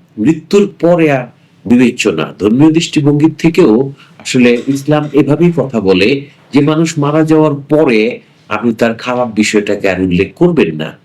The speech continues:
যদি তার ভালো কিছু থাকে সেটা উল্লেখ করবেন। কেন? এটার কারণও বলা আছে, সেটা হচ্ছে যে বিচারের মালিক তো আল্লাহ, উনি বিচার করবেন। শেখ মুজিবুর রহমান যদি কোনো ভুল করে থাকেন,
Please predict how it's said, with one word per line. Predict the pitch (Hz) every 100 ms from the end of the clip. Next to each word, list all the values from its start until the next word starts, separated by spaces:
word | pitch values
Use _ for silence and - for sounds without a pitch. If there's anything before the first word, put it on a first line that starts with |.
| _
যদি | 113 110 -
তার | 113
ভালো | 95 92 113
কিছু | 117 139 139
থাকে | - 117 180 214 - - _
সেটা | 165 147
উল্লেখ | 110 98 90 -
করবেন। | 113 120 160
কেন? | 165 156 156 175
এটার | 143 139
কারণও | 139 143 151 131
বলা | 95 85
আছে, | 73 - - - - - _
সেটা | 147 151
হচ্ছে | 160 170
যে | 160
বিচারের | 143 151 170 160 139
মালিক | 127 131 135 135
তো | 110
আল্লাহ, | 113 90 - -
উনি | - 185 202
বিচার | 151 135 -
করবেন। | 78 64 64 - -
শেখ | - 147
মুজিবুর | 165 165 160 156
রহমান | 143 151 165
যদি | 165 160 160
কোনো | 156 139
ভুল | 110 139
করে | 170 165
থাকেন, | 160 120 - 113